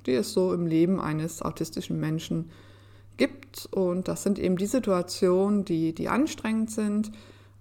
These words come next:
wo es Superkräfte braucht, um sie bewältigen zu können. Und ich bin mir sicher, wenn nicht autistische Menschen das Buch lesen, ähm, dass sie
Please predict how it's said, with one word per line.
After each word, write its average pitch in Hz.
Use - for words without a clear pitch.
wo 190
es 185
Superkräfte 220
braucht, 175
um 185
sie 180
bewältigen 180
zu 214
können. 196
Und 185
ich -
bin 233
mir 220
sicher, 233
wenn 208
nicht 220
autistische 214
Menschen 185
das 175
Buch 208
lesen, 208
ähm, 190
dass 185
sie 190